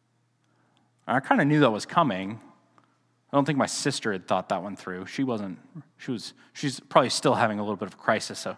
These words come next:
with it. That's the thing.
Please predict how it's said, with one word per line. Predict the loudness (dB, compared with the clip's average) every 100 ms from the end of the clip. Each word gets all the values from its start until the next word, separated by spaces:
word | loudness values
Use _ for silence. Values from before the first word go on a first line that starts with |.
| -10
with | -10 -8
it. | -10 -12 _ _ _ _ _ _ _ _ _ _ _ _ _ _ _ _ _ _ _ _ _ _ _ _ _ -12
That's | -6
the | -2
thing. | 0 0 -4